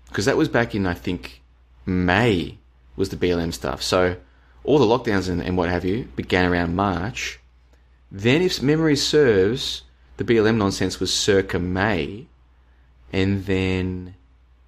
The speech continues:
in the, the U S Open was in, uh, August, I believe. We looked at before. So it would have fit in with the script, wouldn't it?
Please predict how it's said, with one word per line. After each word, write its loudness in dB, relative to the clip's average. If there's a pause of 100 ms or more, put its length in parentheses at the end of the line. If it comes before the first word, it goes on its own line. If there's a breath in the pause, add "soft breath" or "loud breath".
(160)
in 0
the, 2
the -4
U 4
S 2
Open -2
was -4
in, -4
uh, -8
August, 2
I -2
believe. -4
We -2
looked -4
at -4
before. -4 (720)
So 0
it -4
would 2
have 0
fit 0
in 2
with 0
the -2
script, -4
wouldn't -2
it? -8